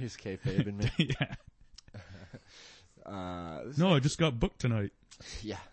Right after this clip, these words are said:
Speaker 1: this next guy I booked
Speaker 2: By myself.
Speaker 1: specifically because I like his com-, um,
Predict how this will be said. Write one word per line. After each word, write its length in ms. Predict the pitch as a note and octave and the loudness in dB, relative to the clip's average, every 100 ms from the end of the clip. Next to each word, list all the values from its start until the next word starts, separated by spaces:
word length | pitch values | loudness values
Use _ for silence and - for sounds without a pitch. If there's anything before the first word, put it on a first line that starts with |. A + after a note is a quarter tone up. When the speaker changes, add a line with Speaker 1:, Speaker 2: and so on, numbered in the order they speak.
| F#2+ | -14
Speaker 1:
this 180 | G2 G2 | -14 -8
next 180 | D3 - | -8 -8
guy 280 | A#2 G2+ F#2 | -6 -6 -6
I 40 | G#2+ | -6
booked 200 | C#3+ A2 | -6 -4
Speaker 2:
By 80 | |
myself. 180 | A2+ G2+ | -4 -2
Speaker 1:
specifically 420 | C#3+ E3+ C3 B2 A2+ | -4 -4 -4 -6 -8
because 380 | G#2+ A#2 A#2 | -10 -12 -10
I 60 | A2 | -10
like 320 | G2 A2 A2+ | -10 -10 -12
his 100 | A#2+ - | -16 -18
com-, 720 | - - - - - - G#2 | -20 -20 -20 -20 -20 -12 -4
um, 500 | A2+ A2 G2+ F2+ F2 | 0 0 0 -4 -8